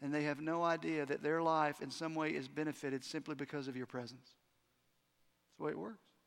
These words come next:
Because Jesus said, "You are salt and you are light." And God's providence and God's good grace often comes through the lives of believers, even into the lives of unbelievers, and they don't even know who it's coming from, and they don't know the source,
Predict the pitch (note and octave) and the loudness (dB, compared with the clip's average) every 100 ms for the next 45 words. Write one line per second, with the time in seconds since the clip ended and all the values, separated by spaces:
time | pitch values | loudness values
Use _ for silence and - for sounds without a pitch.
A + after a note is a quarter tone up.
0 | _ _ _ _ _ _ _ _ _ _ | _ _ _ _ _ _ _ _ _ _
1 | _ _ _ _ _ _ C#3+ C#3+ E3 F3+ | _ _ _ _ _ _ -8 -6 -4 -4
2 | E3 - E3 D3 E3 F#3+ E3+ F#3 E3+ - | -4 -4 -4 -4 -4 0 2 2 0 0
3 | F#3 F3+ D#3 - - _ _ _ _ - | 0 0 -2 -8 -20 _ _ _ _ -8
4 | C#3+ D3+ F3+ - E3+ F3+ D#3+ E3 G#3+ D#3+ | -4 -2 -2 -2 0 2 2 2 2 0
5 | - - - - _ _ _ _ _ D3+ | -6 -16 -20 -20 _ _ _ _ _ -6
6 | D3 E3+ E3 - - F3+ F#3 G3+ G3 - | -2 0 0 -4 0 4 4 2 -2 -6
7 | D#3+ E3 D#3+ D3+ C#3+ E3+ F#3 E3 E3 F#3+ | -6 0 0 -2 -2 0 0 -2 -2 0
8 | F#3 D#3+ - E3 F3+ F3+ D#3 F#3 F3 D#3+ | 0 -2 0 2 2 -2 -4 -2 -2 -2
9 | - F3+ F#3+ E3+ F3 F3 D#3+ D3 D3+ E3+ | -6 -4 -2 2 4 2 0 -4 0 2
10 | G3 F3 D3+ - - - E3+ G3 F#3+ F3+ | 2 0 0 -4 -12 -2 0 2 0 0
11 | F3+ F3 F3+ F3+ D#3+ D#3+ G#3 F#3 E3+ D#3+ | 2 4 6 4 2 2 2 4 4 4
12 | D#3 D#3 D#3+ G3 F#3 F3 F3+ D#3+ G3 F#3 | 2 0 0 0 0 0 0 2 4 2
13 | - - G3 G3+ G3 E3 F3+ F#3+ F#3 F#3 | 0 -2 -2 -2 0 2 2 2 2 0
14 | D#3+ G3+ G3+ F#3+ | 0 2 2 2